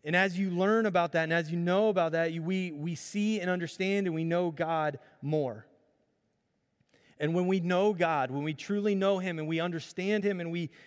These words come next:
we begin to process him and think of him first, we know ourselves. Our identity is rock solid. Right? Because there's no way for us to know God and be wishy-washy about our identity.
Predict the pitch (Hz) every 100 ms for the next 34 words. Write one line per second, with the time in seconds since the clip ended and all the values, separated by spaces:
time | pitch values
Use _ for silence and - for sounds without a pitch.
0 | - 180 160 151 190 202 - 175 160 -
1 | 180 196 196 202 180 - 208 175 156 -
2 | 202 185 156 170 190 160 - - - 196
3 | 196 - - - - 160 165 170 170 143
4 | 131 175 147 127 143 147 139 175 165 143
5 | 127 - - _ - 131 135 147 135 -
6 | 147 117 107 - _ _ _ _ _ _
7 | _ _ _ _ _ _ _ 135 151 160
8 | 190 160 180 160 180 202 220 220 208 202
9 | 180 180 175 175 185 185 156 170 190 196
10 | - - 165 165 180 180 180 190 165 160
11 | - 151 147 156 147 139 135 127 117 104